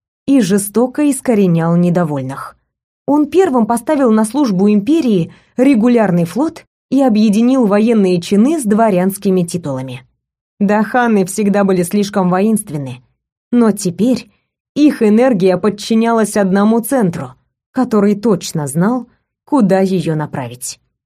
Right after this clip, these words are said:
А спустя годы потомки первого императора продолжили расширение границ и укрепление власти. Убийства, подкуп, шпионаж, открытые противостояния.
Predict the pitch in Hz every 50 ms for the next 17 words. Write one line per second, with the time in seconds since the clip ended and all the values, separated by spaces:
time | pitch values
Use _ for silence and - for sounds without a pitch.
0 | _ _ _ - 240 240 - - 269 254 254 - - 269 269 233 285 349 269 185
1 | 170 147 - - - _ _ _ _ _ _ _ _ _ 277 277 277 - 330 320
2 | 285 - - 247 190 202 247 269 262 240 208 190 185 190 196 196 196 190 226 247
3 | 277 311 302 311 208 170 156 143 - - _ _ _ _ _ _ _ _ 240 254
4 | 262 247 233 330 359 339 285 285 311 302 294 294 294 285 - - 220 240 226 -
5 | - - 220 202 226 240 240 233 226 220 208 175 185 180 170 180 240 320 - -
6 | - - - 269 269 240 - 202 190 180 180 180 185 180 180 175 170 165 151 143
7 | 139 131 - - - 143 123 - - _ _ _ _ _ 220 220 208 180 185 220
8 | 240 240 233 - - 196 202 196 190 196 - _ _ _ _ _ _ 208 240 262
9 | 269 262 - - - 202 196 202 - - - 233 202 180 175 180 202 247 254 226
10 | - - - _ _ _ _ _ _ 240 262 254 - 320 330 311 - 240 208 196
11 | 202 208 202 202 214 180 180 180 - 190 180 175 240 262 262 254 240 226 220 202
12 | 208 - -